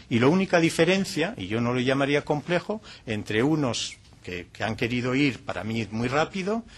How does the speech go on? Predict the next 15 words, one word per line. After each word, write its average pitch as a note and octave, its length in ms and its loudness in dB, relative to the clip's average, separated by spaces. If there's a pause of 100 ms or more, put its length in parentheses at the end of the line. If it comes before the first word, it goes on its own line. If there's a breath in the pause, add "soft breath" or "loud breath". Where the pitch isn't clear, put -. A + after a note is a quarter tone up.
(280 loud breath)
y B2+ 160 -4
nosotros E3 580 0
que B2+ 120 -6
queremos C#3 460 -2
ir F3+ 180 -2
progresivamente B2+ 720 -2
en B2+ 60 -4
esa B2 200 -2
dirección, B2+ 540 -2 (260 loud breath)
un C3+ 140 -2
poco D3+ 280 4
más C#3 260 4
despacio, D#3+ 680 0 (460 loud breath)
eh, A#2+ 80 2
porque F#3+ 600 4